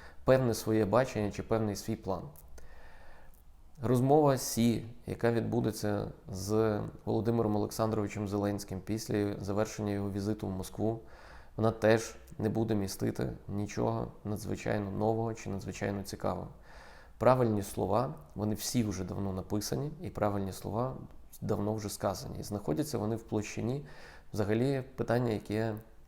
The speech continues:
називається світопорядок. Той світопорядок,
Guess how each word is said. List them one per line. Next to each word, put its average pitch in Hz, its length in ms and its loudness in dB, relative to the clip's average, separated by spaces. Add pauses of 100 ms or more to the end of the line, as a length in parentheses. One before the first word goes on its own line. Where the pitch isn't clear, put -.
називається 107 460 2
світопорядок. - 840 -2 (560)
Той 123 140 6
світопорядок, 139 680 0